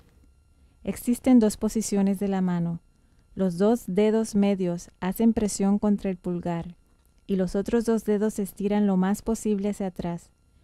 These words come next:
de modo que la parte posterior de la mano se tensa extremadamente. La muñeca se encuentra ya sea totalmente estirada o totalmente doblada hacia atrás.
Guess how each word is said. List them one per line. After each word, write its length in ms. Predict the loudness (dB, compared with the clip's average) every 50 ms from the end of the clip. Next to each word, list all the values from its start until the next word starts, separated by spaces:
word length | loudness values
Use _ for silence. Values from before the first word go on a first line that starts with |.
| _ _ _ _ _ -4
de 140 | 2 2 4
modo 320 | 6 6 6 6 4 4
que 80 | 2 2
la 140 | 0 0 0
parte 340 | -2 -2 -4 -2 -4 -4
posterior 540 | -4 -4 -4 -4 -2 -2 -2 0 -2 -2 0
de 100 | -2 -2
la 100 | 0 0
mano 320 | 0 0 0 2 0 0 0
se 160 | -2 -4 -8
tensa 420 | -6 -2 -2 0 0 0 -2 -4
extremadamente. 1120 | -8 -8 -6 -6 -4 -2 0 0 0 -2 -2 -2 0 0 0 -2 -4 -4 -6 -8 -12 -12 _ _ _ _ _
La 120 | 2 4
muñeca 400 | 4 6 6 4 4 2 0 0
se 100 | 2 4
encuentra 500 | 4 4 4 4 4 2 2 2 2 0 0
ya 140 | 0 -2 -4
sea 360 | -4 -4 -2 -2 -2 -2 -2
totalmente 640 | -2 -4 -2 -2 0 0 2 4 4 4 4 2 0
estirada 600 | -4 -4 -4 -2 -2 -2 -2 -2 -4 -6 -8 -8
o 120 | -8 -8 -6
totalmente 760 | -6 -6 -6 -4 -4 -2 0 0 2 2 2 0 0 -2 -2
doblada 380 | -2 -2 -4 -4 -6 -6 -6 -8
hacia 200 | -8 -8 -10 -10
atrás. 420 | -10 -12 -12 -12 -12 -14 -18